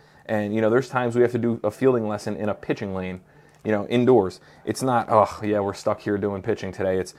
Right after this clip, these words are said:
"All right, what can I do to get the most out of this space and this amount of kids?" So, you know, Duke talked about being prepared. He talked about preparing the assistant coaches. That is huge.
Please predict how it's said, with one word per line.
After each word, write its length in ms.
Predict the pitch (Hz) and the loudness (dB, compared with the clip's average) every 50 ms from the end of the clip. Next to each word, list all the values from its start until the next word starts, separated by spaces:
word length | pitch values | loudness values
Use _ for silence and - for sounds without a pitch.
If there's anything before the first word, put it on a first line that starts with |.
| - - - - | -20 -20 -2 2
"All 100 | 117 117 | 4 4
right, 100 | 104 95 | 6 6
what 200 | 101 120 147 156 | 6 4 4 4
can 140 | - 170 143 | 2 -2 -2
I 100 | 127 127 | -2 0
do 180 | 127 127 127 | 2 4 4
to 100 | 113 110 | 4 2
get 180 | 101 113 104 - | 2 0 -2 -2
the 100 | 104 101 | -2 -2
most 360 | 104 113 117 113 110 110 - | 0 2 2 2 2 0 -2
out 140 | 110 104 101 | -2 -2 -2
of 160 | 101 104 113 | -2 2 4
this 180 | 120 123 123 - | 4 4 4 2
space 480 | - - 110 104 101 101 98 - - - - - _ - | -2 -2 -2 0 0 -2 -4 -6 -12 -16 -20 -20 _ -8
and 220 | - 104 104 107 113 | -4 -2 -2 0 -2
this 140 | 104 - | -2 -4
amount 240 | 110 110 107 104 101 | -6 -6 -4 -6 -6
of 60 | 95 | -6
kids?" 280 | - - 98 92 90 - | -6 -6 -4 -4 -6 -2
So, 240 | - 104 101 95 - - - - - _ | 0 0 0 0 -2 -6 -12 -20 -12 _
you 40 | - | -2
know, 80 | 107 104 | 0 0
Duke 220 | 104 - 131 110 | 2 2 0 2
talked 240 | - - 117 113 - | 4 4 2 2 2
about 200 | 113 113 110 - | 0 -4 -4 -4
being 200 | 113 110 110 104 | -4 -4 -4 -4
prepared. 420 | 110 104 - - 113 104 104 104 | -4 -6 -4 -4 -2 -2 -2 -2
He 60 | 98 95 | -2 -2
talked 240 | - 110 104 - | -2 -2 -2 -2
about 180 | 104 107 101 - | -2 -4 -4 -4
preparing 380 | 101 92 - 117 110 110 107 104 | -4 -6 -4 -4 -2 -2 -2 -2
the 80 | 104 | -4
assistant 380 | 98 - - 107 - 107 101 - | -4 -4 -4 -4 -4 -6 -4 0
coaches. 440 | - 110 104 101 - 98 95 - - - - - - - - _ _ - | 2 2 2 2 0 -4 -6 -8 -10 -16 -20 -20 -20 -20 -20 _ _ 0
That 180 | 120 127 127 | 2 4 4
is 160 | 120 110 - - | 2 0 -2 -6
huge. 560 | - - - 123 110 98 92 90 - - | -12 -6 -4 -2 -2 -2 -4 -6 -12 -16